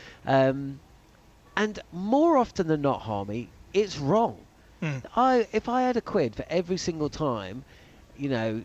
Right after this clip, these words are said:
Speaker 1: two or three sessions of play was being threatened the next day, only to wake up and find that that big band of rain has either gone above us or below us, and we've had a full day's play.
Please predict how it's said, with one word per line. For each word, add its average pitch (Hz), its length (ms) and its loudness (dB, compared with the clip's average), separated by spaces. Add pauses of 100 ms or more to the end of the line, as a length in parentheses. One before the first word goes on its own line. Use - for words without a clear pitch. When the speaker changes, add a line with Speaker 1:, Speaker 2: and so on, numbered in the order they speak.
(100)
Speaker 1:
two 190 180 2
or 175 80 4
three 160 180 0
sessions 139 440 -2
of 127 100 -2
play 139 260 2
was 113 140 -4
being 120 180 -2
threatened 117 320 -4
the 117 60 -6
next 123 260 -8
day, 123 240 0
only 117 180 -4
to 143 140 -2
wake 151 300 2
up 113 220 -2
and 117 240 -10
find 120 240 -2
that 120 100 -6
that 156 200 -2
big 170 200 -2
band 151 260 2
of 127 100 0
rain 123 300 0
has 123 100 -2
either 127 220 2
gone 131 240 0
above 135 300 2
us 127 140 -2
or 123 120 2
below 120 300 0
us, 110 220 -4
and 123 80 -2
we've 127 120 -2
had 113 140 0
a 117 40 -6
full 135 200 -2
day's 117 220 -4
play. 170 180 -2